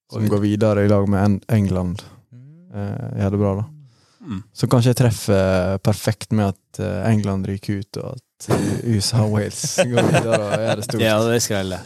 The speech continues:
Speaker 2: U S A og
Speaker 1: Nei,
Speaker 2: Wales
Speaker 1: men
Speaker 2: går
Speaker 1: jeg tror
Speaker 2: videre.
Speaker 1: U S A er sånn, eh, det kan bli veldig kult, da,
Speaker 2: Mm.
Speaker 1: med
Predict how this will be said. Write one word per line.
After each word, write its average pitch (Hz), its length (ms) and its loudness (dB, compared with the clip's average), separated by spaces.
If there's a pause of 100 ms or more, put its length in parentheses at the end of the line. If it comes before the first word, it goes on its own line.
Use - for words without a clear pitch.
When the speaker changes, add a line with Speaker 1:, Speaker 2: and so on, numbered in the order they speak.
Speaker 2:
U 117 120 -8
S - 180 0
A 98 120 0
og 104 80 -4
Speaker 1:
Nei, 123 80 4
Speaker 2:
Wales 151 100 4
Speaker 1:
men 165 120 4
Speaker 2:
går 160 100 4
Speaker 1:
jeg 160 100 2
tror 165 120 4
Speaker 2:
videre. 156 160 6
Speaker 1:
U - 40 6
S 143 140 0
A 143 100 4 (160)
er 131 80 2
sånn, 123 280 -2
eh, 92 560 -10 (680)
det 127 120 -10
kan 113 340 0
bli 120 160 4
veldig 110 220 0
kult, 101 200 -8
da, 120 80 -8 (360)
Speaker 2:
Mm. 151 80 -12
Speaker 1:
med 110 280 -8